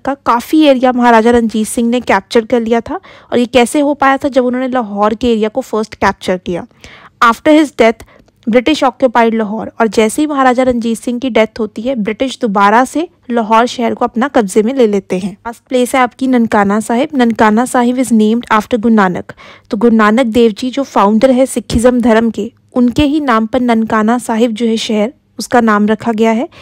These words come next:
It is the birthplace of Guru Nanak। गुरु नानक देव जी का जो जन्म है, वो ननकाना साहिब में ही हुआ था। It is in the Punjab province of Pakistan।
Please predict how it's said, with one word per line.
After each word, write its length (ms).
It 80
is 100
the 120
birthplace 640
of 60
Guru 200
Nanak। 320
गुरु 160
नानक 400
देव 240
जी 140
का 100
जो 280
जन्म 200
है, 100
वो 120
ननकाना 480
साहिब 320
में 120
ही 140
हुआ 240
था। 200
It 80
is 120
in 120
the 60
Punjab 460
province 340
of 80
Pakistan। 680